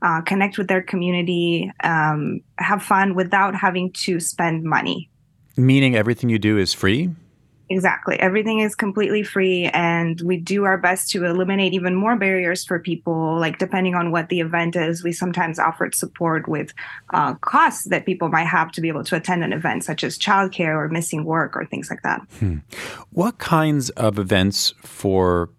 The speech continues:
Speaker 2: kids or families did you do before the strike?
Speaker 1: Yeah, we do a lot of, uh, classes, um, s-, and so we have community therapeutic horticulture is one,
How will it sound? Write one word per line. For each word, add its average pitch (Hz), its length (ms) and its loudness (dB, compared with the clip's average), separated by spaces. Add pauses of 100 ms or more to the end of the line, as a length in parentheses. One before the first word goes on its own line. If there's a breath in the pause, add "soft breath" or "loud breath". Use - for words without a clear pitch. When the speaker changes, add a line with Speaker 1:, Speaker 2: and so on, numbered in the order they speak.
(180)
Speaker 2:
kids 131 640 2
or 110 160 4
families 87 1040 0 (240)
did 120 260 2
you 117 100 4
do 95 380 4
before 92 640 0
the 80 100 -2
strike? - 600 -6 (1080)
Speaker 1:
Yeah, 254 540 4
we 269 480 2
do 254 540 2
a 233 180 2
lot 208 300 2
of, 208 280 0 (120)
uh, 185 400 4
classes, 233 1080 -2
um, 170 520 2
s-, - 260 -4 (200)
and 180 400 0
so 190 160 -2
we 180 180 -2
have 180 420 2 (100)
community 190 480 0
therapeutic 190 580 0
horticulture 208 720 -2
is 185 260 0
one, 185 540 2